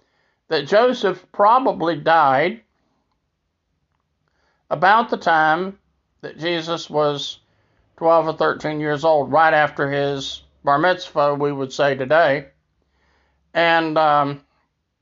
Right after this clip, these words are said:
Jesus, as a Jewish lad, would have taken on the responsibility of taking care of his mom. And so from about the age of twelve or thirteen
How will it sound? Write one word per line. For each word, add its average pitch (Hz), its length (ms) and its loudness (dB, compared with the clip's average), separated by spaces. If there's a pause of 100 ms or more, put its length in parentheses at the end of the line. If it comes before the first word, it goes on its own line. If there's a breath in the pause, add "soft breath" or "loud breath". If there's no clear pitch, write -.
(1120)
Jesus, 196 580 0
as 147 160 -2
a 147 100 -2
Jewish 220 400 0
lad, 151 500 0 (1000)
would 165 180 0
have 147 160 0
taken 202 380 0
on 165 440 2 (280)
the 151 80 -12
responsibility 160 1040 0
of 151 80 -4
taking 147 400 -6
care 143 240 0
of 131 80 -6
his 135 160 -10
mom. 170 460 -2 (2500)
And 151 100 -12
so 190 480 2
from 170 320 2
about 196 340 2
the 190 120 0
age 180 260 2
of 143 120 -8
twelve 202 440 2
or 165 80 -6
thirteen 160 720 -4